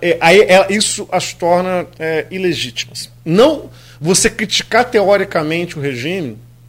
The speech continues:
isso, isso não é necessariamente o problema. Outra coisa é você se manifestar e você passar a exigir a derrubada do regime dessa maneira,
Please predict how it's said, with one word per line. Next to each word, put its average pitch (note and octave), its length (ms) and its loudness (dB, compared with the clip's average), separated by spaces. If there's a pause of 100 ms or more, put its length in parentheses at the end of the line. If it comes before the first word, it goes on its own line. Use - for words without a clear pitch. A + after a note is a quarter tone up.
(360)
isso, D3+ 260 -8
isso D3 240 -8
não D#3+ 80 -6
é E3+ 140 -4
necessariamente D#3 580 -6
o D#3 40 -12
problema. A#2+ 440 -8
Outra A#2+ 180 -12
coisa D3+ 220 -8
é - 60 -14
você E3+ 80 -8
se - 120 -8
manifestar E3+ 920 -4 (340)
e D#3 80 -4
você E3 300 -2
passar F3+ 320 2
a F3+ 60 4
exigir F3+ 420 -2
a - 20 -4
derrubada D#3 460 0
do D#3 80 -6
regime D3 340 -6
dessa D3+ 220 -6
maneira, D#3 380 -12